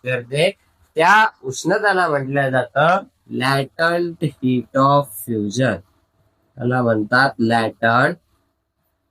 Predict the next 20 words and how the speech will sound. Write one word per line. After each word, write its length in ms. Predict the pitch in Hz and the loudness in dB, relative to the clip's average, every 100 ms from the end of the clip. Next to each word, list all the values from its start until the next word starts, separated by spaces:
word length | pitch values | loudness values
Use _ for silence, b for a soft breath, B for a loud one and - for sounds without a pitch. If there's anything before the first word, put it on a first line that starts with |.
| _ _ _ _ _ - | _ _ _ _ _ -4
heat 380 | 117 107 107 151 - _ _ _ _ _ _ - - - | 0 2 2 -2 -6 _ _ _ _ _ _ -20 -12 -2
of 440 | 120 139 156 156 180 - | 2 2 2 0 -6 -2
fusion. 580 | 139 123 117 123 92 - _ _ - | 0 0 2 0 0 -6 _ _ -20
क्लिअर 400 | 151 123 131 135 | -4 0 2 4
आहे 200 | 135 135 | 4 2
का 160 | 135 139 | 2 2
मग 180 | 139 | 2
latent 400 | 135 135 131 139 131 | 2 0 0 0 0
heat 160 | 127 | 0
of 120 | 135 | -2
fusion? 420 | - 120 123 143 156 _ _ _ _ _ _ _ _ - | -4 -10 -4 -2 -2 _ _ _ _ _ _ _ _ -6
Latent 640 | 113 123 127 - 180 185 147 - | 0 0 0 0 2 2 0 -4
heat 320 | - 156 170 | -2 0 2
of 160 | 226 240 - | 2 2 -2
fusion 320 | 147 143 151 | -6 -2 -2
म्हणजे 340 | 139 127 120 117 | -2 -2 -2 -4
काय? 360 | 123 127 151 - _ _ - | 0 0 0 -4 _ _ -6
अशी 340 | 120 - 185 | -4 0 2
उष्णता 640 | 214 139 - 127 117 123 139 175 185 _ _ _ _ _ _ _ _ _ _ | 2 0 -6 -6 -2 0 0 -2 -8 _ _ _ _ _ _ _ _ _ _
किंवा 300 | 160 143 127 | 2 4 4